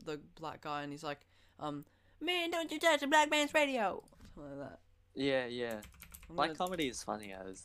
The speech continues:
Speaker 2: like, African American comedy.
Speaker 1: Yeah. Have you, uh, heard of
Speaker 2: People
Speaker 1: the
Speaker 2: of color
Speaker 1: movie
Speaker 2: comedy.
Speaker 1: Coming to America?
Speaker 2: Yeah, I've watched it,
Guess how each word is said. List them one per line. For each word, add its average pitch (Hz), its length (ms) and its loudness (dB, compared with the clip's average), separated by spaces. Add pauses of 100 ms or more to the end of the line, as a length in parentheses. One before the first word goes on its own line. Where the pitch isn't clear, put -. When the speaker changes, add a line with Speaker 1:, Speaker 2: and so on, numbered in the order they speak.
Speaker 2:
like, 98 220 -8
African 104 380 -8
American 98 460 -14
comedy. 98 400 -14 (460)
Speaker 1:
Yeah. 160 300 -2 (180)
Have 175 160 -6
you, 180 200 -2
uh, 165 280 0
heard 180 80 -4
of 165 60 -2
Speaker 2:
People 160 140 -6
Speaker 1:
the 160 60 -4
Speaker 2:
of 160 60 -6
color 156 100 -2
Speaker 1:
movie 151 220 -4 (160)
Speaker 2:
comedy. 214 160 -14 (640)
Speaker 1:
Coming 139 340 -6
to 147 100 -10
America? 135 460 -8 (1200)
Speaker 2:
Yeah, 123 280 4
I've 113 80 -4
watched - 340 -2
it, 117 180 -4